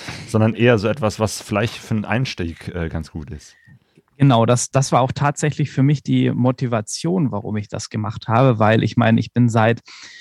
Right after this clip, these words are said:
Speaker 2: ich glaube, seit ich so elf, zwölf bin und das erste Mal die Dakar im Fernsehen gesehen habe,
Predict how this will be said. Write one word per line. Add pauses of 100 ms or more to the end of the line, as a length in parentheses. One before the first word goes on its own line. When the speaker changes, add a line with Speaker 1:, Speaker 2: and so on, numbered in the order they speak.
(260)
Speaker 2:
ich
glaube,
seit
ich
so
elf,
zwölf
bin
und
das
erste
Mal
die
Dakar
im
Fernsehen
gesehen
habe,